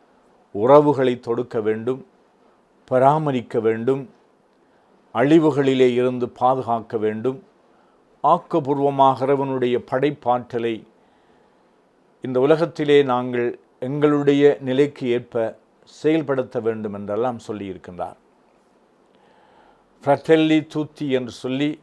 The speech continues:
யாவரும் எங்களுடைய சகோதர சகோதரிகள் என்று,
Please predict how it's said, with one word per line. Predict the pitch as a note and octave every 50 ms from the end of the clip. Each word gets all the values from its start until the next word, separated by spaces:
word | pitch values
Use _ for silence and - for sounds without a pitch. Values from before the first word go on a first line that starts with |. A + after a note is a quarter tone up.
| _ _ _ _ _ _
யாவரும் | G#2+ G#2+ A2+ A#2+ C3 C#3 C3+ C#3 C#3+ D3 D3+ D#3+ D#3+ D3
எங்களுடைய | C#3 C3 C3+ C3 C3 C3 C3 C3 B2 B2 A#2
சகோதர | - - A#2+ A2 C3+ C#3 C#3 B2 C3 C3 B2 B2 A#2
சகோதரிகள் | - - A2+ A2+ B2 C3+ C3 A#2 A#2+ A#2+ A2 G#2 A2 A2 G#2+ G#2+
என்று, | G#2+ A2+ A#2 A#2 C3